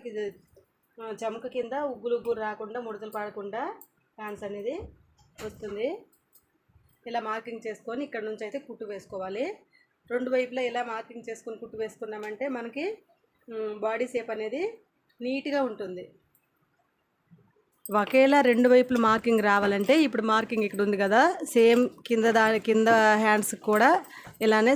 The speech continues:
సెంటర్ నుంచి అక్కడక్కడ ఇలా వేసుకున్నామంటే మనకి ఎక్స్ట్రా పని లేకుండా ఇలా ఈజీగా మార్క్ చేసుకోవచ్చు.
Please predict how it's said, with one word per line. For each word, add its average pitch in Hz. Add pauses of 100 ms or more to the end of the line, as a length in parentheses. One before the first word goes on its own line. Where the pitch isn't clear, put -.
సెంటర్ 208
నుంచి 214
అక్కడక్కడ 202 (580)
ఇలా 214
వేసుకున్నామంటే 208 (120)
మనకి 226 (1400)
ఎక్స్ట్రా 233
పని 220
లేకుండా 208 (200)
ఇలా 226 (160)
ఈజీగా 220 (800)
మార్క్ 226
చేసుకోవచ్చు. 196